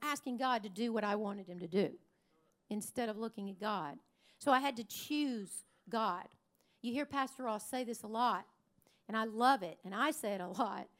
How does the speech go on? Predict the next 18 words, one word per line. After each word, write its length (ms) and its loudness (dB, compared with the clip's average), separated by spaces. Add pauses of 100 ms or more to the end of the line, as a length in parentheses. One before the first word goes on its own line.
(140)
because 260 -12
I 120 0
experienced 720 -2
it. 160 -8 (1120)
It 60 -20
says, 260 -4 (720)
"Peace 320 4
is 160 0
not 500 2
the 140 -4 (200)
absence 600 -12 (680)
of 100 -4
something, 580 -8 (840)
but 120 -6
the 60 -8
presence 600 -6
of 100 -12
someone." 540 -12